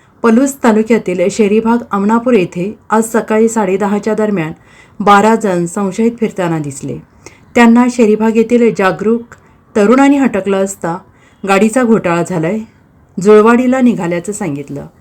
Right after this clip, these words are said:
तिथून निसटून पुढे काही भवानी टेक धनगावच्या हद्दीत शिवारात शिरले. तोपर्यंत स्थानिक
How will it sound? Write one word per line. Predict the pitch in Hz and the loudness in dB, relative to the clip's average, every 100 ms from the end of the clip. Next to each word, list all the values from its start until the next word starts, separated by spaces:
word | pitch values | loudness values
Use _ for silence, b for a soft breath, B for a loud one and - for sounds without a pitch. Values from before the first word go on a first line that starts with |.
| b b b | b b b
तिथून | 233 254 262 | 0 2 2
निसटून | 240 277 269 | 0 0 2
पुढे | 247 247 | 2 2
काही | 254 | 0
भवानी | 226 226 226 233 | 0 0 2 2
टेक | 240 247 240 185 180 | 0 -2 -4 -8 -8
धनगावच्या | 208 202 208 196 214 | -4 0 0 -2 -2
हद्दीत | 190 156 202 | -4 -2 -4
शिवारात | - 180 180 175 | -2 -2 0 -2
शिरले. | 190 175 170 226 b b b b 233 | -4 -4 -4 -4 b b b b -4
तोपर्यंत | 233 240 233 240 | 2 4 4 2
स्थानिक | 247 247 202 208 | -2 -2 -2 -2